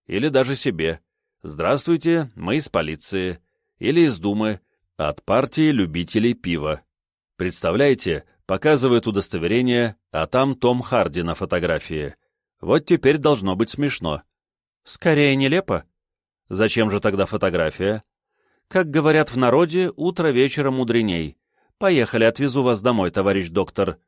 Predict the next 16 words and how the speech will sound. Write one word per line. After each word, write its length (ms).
Холмский. 800
Буду 220
называть 400
вас 300
доктор 420
Холмс, 600
если 280
поможете 520
мне 160
раскрыть 400
это 300
дело». 380
«А 140
как 220
называть 440
вас, 340